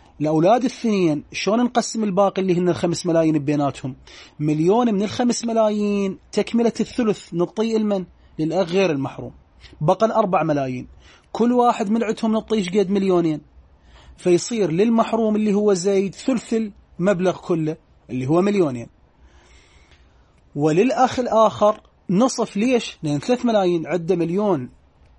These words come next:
سدس الثلث، ومليونين اللي أخذهن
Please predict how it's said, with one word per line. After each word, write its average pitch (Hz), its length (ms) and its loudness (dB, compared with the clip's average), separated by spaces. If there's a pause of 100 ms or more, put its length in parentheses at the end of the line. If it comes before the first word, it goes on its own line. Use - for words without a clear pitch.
(200)
سدس - 460 -4
الثلث، 214 480 -2 (380)
ومليونين 170 880 2 (800)
اللي 160 380 0
أخذهن 190 500 -2